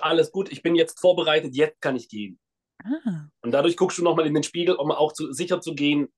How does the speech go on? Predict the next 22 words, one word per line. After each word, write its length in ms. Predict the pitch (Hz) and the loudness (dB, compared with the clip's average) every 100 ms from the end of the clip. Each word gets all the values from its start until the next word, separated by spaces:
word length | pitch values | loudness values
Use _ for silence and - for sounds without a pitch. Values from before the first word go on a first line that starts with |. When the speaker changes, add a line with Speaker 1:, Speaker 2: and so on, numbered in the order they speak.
| _ | _
Speaker 1:
es 140 | 131 160 | -8 -6
ist 120 | - | -4
alles 300 | 135 117 - | -4 -4 -4
da, 340 | 165 175 165 - | -2 0 -2 -8
es 120 | - | -4
passt 240 | 165 - - | -2 -2 -4
alles, 400 | 147 151 151 _ _ | -2 -2 -6 _ _
jetzt 180 | 123 - | -4 -2
kann 140 | 107 | -4
ich 120 | 98 | -6
gehen. 220 | - 82 85 _ - - - - - - - - _ _ | -12 -14 -18 _ -20 -20 -20 -20 -20 -20 -20 -20 _ _
Ähm, 520 | 110 104 107 107 107 _ _ _ _ _ _ _ _ _ _ _ _ _ - | 4 4 2 0 -4 _ _ _ _ _ _ _ _ _ _ _ _ _ 0
weil 160 | 127 | 2
das 160 | 135 139 | 2 0
ist 140 | 123 | -2
immer, 200 | 143 135 | 2 2
wenn 100 | 120 | 2
ich 100 | 120 | 2
was, 200 | 127 123 - | 0 -2 -2
wenn 120 | 127 | -2
ich, 180 | 127 - _ _ | -2 -6 _ _
ähm, 340 | 131 127 127 | -4 -2 -2